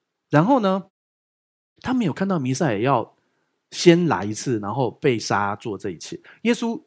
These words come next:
这个部分也是故意被藏起来，然后，但是也没有完全藏起来，他其实在圣经很多地方偷偷放，什么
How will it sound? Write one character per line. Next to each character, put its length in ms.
这 140
个 100
部 140
分 180
也 100
是 120
故 280
意 140
被 160
藏 260
起 140
来， 180
然 80
后， 140
但 140
是 80
也 60
没 100
有 80
完 120
全 140
藏 180
起 100
来， 60
他 140
其 140
实 60
在 100
圣 180
经 140
很 80
多 120
地 60
方 180
偷 180
偷 120
放， 260
什 60
么 60